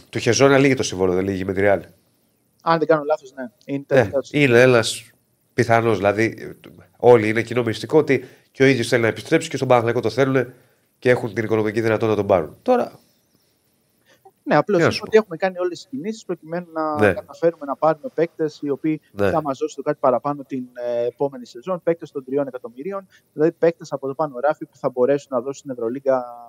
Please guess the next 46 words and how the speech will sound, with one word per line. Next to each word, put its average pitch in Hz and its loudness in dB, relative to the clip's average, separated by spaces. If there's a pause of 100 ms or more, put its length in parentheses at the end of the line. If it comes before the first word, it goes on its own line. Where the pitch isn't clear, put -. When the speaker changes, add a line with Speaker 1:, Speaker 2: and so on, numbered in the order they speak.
(440)
Speaker 2:
ε, 127 4
το 127 -4
κάτι 147 0
παραπάνω 135 0
στο - -20
Παναθηναϊκό, 123 -12
προκειμένου, 143 -8 (800)
αν 160 4
δεν 143 -6
τα 131 -2
καταφέρει 123 -6
φέτος, 202 -12
να 147 -14
επιστρέψει 160 -10
από 147 -12
του 131 -16
χρόνου 147 -2
στα 131 0
Speaker 1:
Α, 107 8
δεν 113 4
είπε, 123 6
λέει, 117 6
ότι 113 0
έχει 101 -2
κλείσει, 104 -2
είπε 110 2
ότι 104 2
το - 2
έχουν 110 0
στο 101 -6
πλάνο. 98 2
Οκ. 98 -6
Speaker 2:
Έτσι, 135 0
Speaker 1:
Εντάξει, - 4
Speaker 2:
ναι. 123 0
Speaker 1:
παιδί 202 0
μου, 180 -4
ναι, 107 -2 (160)
ότι - -20
το - -6
έχουν 101 -4
στο - -14
πλάνο. 80 -12 (260)
Speaker 2:
Ναι, 202 -2
είναι 143 -2 (520)
δύο 180 8